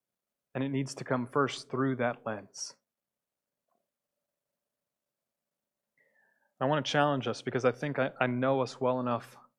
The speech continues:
uh, to kind of push here and lovingly, um, say this. If the Bible is just something that you get to,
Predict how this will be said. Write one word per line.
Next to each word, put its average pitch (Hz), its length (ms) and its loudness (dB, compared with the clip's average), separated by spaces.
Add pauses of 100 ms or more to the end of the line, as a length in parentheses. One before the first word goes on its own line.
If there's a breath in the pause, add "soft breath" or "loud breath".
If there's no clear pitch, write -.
uh, 117 160 -12 (800)
to 135 80 -10
kind 143 220 0
of - 80 -10
push - 320 -2
here 113 320 0
and 127 160 -2
lovingly, 131 640 2 (320 soft breath)
um, 117 380 -10 (160)
say 135 340 6
this. 110 400 -6 (880)
If 135 140 -4
the 139 80 2
Bible 160 420 6
is 131 120 0
just - 240 0
something 147 420 -4 (320)
that 143 100 -10
you 135 200 -2
get 135 340 -2
to, 101 280 -8